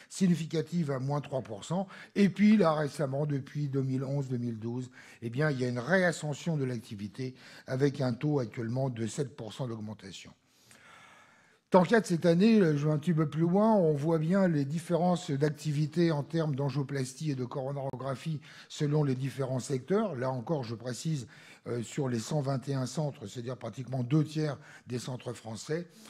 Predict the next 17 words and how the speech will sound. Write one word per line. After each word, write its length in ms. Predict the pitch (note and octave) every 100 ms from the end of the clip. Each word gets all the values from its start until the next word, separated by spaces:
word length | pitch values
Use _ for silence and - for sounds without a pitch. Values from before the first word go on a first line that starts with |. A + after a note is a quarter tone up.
| - -
Et 80 | C#3+
on 80 | D#3
voit 240 | C#3+ D3
bien 320 | C3 D3 F3
que 340 | E3+ D3 C#3+ C#3+ - -
les 100 | C#3
C 160 | C3+ D3+
H 280 | C#3 -
U, 40 | E3+
euh, 340 | D3 C#3 C#3
soixante-dix 540 | A#2+ F3 C#3 D#3 C#3+ D3
pour 220 | D#3 C3+
cent 180 | - D#3+
des 140 | C3
C 160 | B2+ C3
H 260 | C3 -
U 100 | D#3+